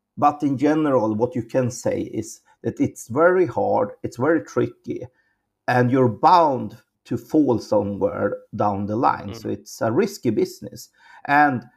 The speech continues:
Speaker 1: not all protections help in all the cases. So, uh, you're still bound to have <clears throat> a lot of extra measures set, set in place. So this is why.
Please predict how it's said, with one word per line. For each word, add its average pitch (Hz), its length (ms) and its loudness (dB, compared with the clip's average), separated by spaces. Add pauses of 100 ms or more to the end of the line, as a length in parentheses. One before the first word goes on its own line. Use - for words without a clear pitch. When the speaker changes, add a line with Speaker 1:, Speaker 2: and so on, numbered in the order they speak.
(180)
Speaker 1:
not 143 300 -2 (120)
all 175 280 6
protections - 1080 -10
help 139 420 -2 (380)
in 110 160 0
all 104 300 -2
the - 100 -4
cases. - 720 -6 (400)
So, 117 600 2 (380)
uh, 127 380 -2 (260)
you're 156 260 4
still 175 460 4
bound 120 440 0
to 113 160 2
have 110 440 0 (1300)
<clears throat> 127 320 -4
a 120 80 2
lot 139 320 2
of 117 160 2
extra - 380 -2
measures - 760 -8
set, - 280 -6 (420)
set - 320 -2
in 104 100 -4
place. - 500 -2
So - 140 -10
this 147 220 2
is - 180 -6
why. 98 180 -2